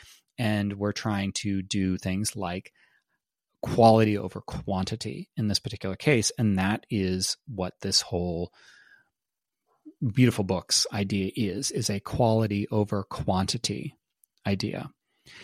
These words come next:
And so the minute I hit this, I was like, "Oh, that hits all my forest buttons." Not that I had that language at the time.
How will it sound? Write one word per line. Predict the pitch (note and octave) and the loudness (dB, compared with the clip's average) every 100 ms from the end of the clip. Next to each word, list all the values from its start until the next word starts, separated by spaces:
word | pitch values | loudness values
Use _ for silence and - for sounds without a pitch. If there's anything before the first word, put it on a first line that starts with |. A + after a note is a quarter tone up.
| - - | -20 2
And | D3 D#3 | 4 6
so | E3 D3+ | 8 8
the | C#3 | 6
minute | G3 G3 | 4 2
I | |
hit | A#2 - | 2 0
this, | G#2+ | -2
I | G2+ | -2
was | G2 G2 | -2 -4
like, | F#2+ | -2
"Oh, | G#2+ | -2
that | G2+ G2+ | -2 -4
hits | A2 F#2 | -4 -2
all | |
my | G2 G2 | 0 0
forest | - G2 F#2+ F#2+ - | 0 -2 -2 -4 -6
buttons." | F#2+ G2+ G2 | -6 -2 -2
Not | F#2+ F#2 | -2 -2
that | F#2+ | -2
I | |
had | G2 | -2
that | G2 - | -4 -2
language | F#2+ F#2+ F#2 F#2+ | 0 2 2 0
at | G2 | -2
the | F#2+ | -4
time. | - F#2 F#2 F#2+ | -6 -4 -4 -6